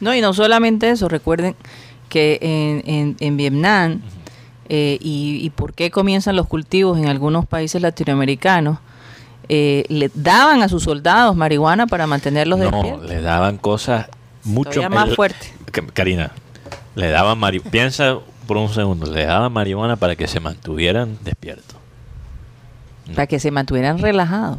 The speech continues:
Speaker 1: también.
Speaker 2: No, le
Speaker 1: Porque
Speaker 2: daban
Speaker 1: es que las ansiedades que les daban a ellos
Speaker 2: No,
Speaker 1: eran
Speaker 2: no, le
Speaker 1: tremendas.
Speaker 2: daban drogas mucho más fuertes.
Speaker 1: Mm,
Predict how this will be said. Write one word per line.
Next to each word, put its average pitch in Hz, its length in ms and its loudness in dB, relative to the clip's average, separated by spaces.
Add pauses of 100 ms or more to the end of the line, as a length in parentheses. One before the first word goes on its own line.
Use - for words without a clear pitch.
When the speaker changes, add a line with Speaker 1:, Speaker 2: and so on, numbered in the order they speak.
(120)
Speaker 1:
también. - 360 -10
Speaker 2:
No, 85 360 0
le - 120 0
Speaker 1:
Porque - 140 -2
Speaker 2:
daban 123 180 2
Speaker 1:
es 185 40 2
que 196 60 2
las 196 160 6
ansiedades 170 680 4
que 220 120 2
les 175 140 4
daban 190 280 4
a 180 120 4
ellos 185 160 2
Speaker 2:
No, 110 80 4
Speaker 1:
eran 107 120 2
Speaker 2:
no, 101 80 4
le 95 60 0
Speaker 1:
tremendas. 92 200 2
Speaker 2:
daban 110 220 2
drogas 120 320 4
mucho 135 240 -4
más 110 160 -2
fuertes. 104 400 -4 (320)
Speaker 1:
Mm, - 80 -12